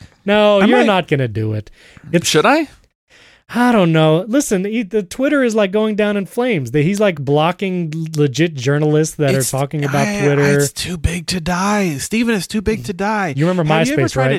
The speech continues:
Speaker 2: to take down a
Speaker 1: MySpace.
Speaker 2: kaiju? Have you ever tried taking down a kaiju?
Speaker 1: There was that one time back in South Carolina. But no, I've never got, done, successfully done it. But listen,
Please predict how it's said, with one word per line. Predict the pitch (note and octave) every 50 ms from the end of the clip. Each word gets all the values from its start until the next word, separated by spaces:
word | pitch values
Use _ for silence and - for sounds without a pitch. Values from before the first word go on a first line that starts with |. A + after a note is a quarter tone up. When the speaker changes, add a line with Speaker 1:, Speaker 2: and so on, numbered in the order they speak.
| - -
Speaker 2:
to | -
take | E3+ F3+ C#3 C#3 D3 D3+
down | F#3 F3+ F3 D3+ D3
a |
Speaker 1:
MySpace. | D3+ D3 C3
Speaker 2:
kaiju? | C3+ D3 D#3+ E3+ D#3 D#3+ F#3+ G3+ G3+ G#3+ G3 - _ _ _ _ _ _
Have | - D3+ E3+
you | G3+
ever | A3+ B3+
tried | - - A#3 A3 -
taking | A#3 A#3 - A3+
down | A3 G#3+ G#3+
a | G#3
kaiju? | F#3 G#3+ G#3 G#3
Speaker 1:
There | E3+ E3+
was | F3 E3+
that | E3+ D#3+ D3+
one | D#3+ E3+ F#3+ F#3
time | - - D#3+ D3 C#3 C3+ C3+ C3 C3+ D#3 - _ _ -
back | C3 C3+ C#3 C#3+ D3
in | C#3+
South | - - C#3+ C3+ -
Carolina. | - C3 A#2+ A2+ G#2+ G#2 G#2+
But | A#2 D3+
no, | F3+ F#3+ F#3+ E3 C#3 - - - - - - _
I've | - E3 D#3+ D#3+ D3+
never | D#3+ D3+ C#3+ C#3
got, | C#3 D3 C3+ A#2+ A#2
done, | C3 C3 C#3 D#3+ -
successfully | - C#3 - - B2+ G#2+ - - A2+ G#2
done | G2+ F#2+ F#2
it. | G2 - - - _ - - - - -
But | A#3 C4+ C#4+
listen, | E4 E4+ D#4+ C4 F#3+ E3 D#3 E3 -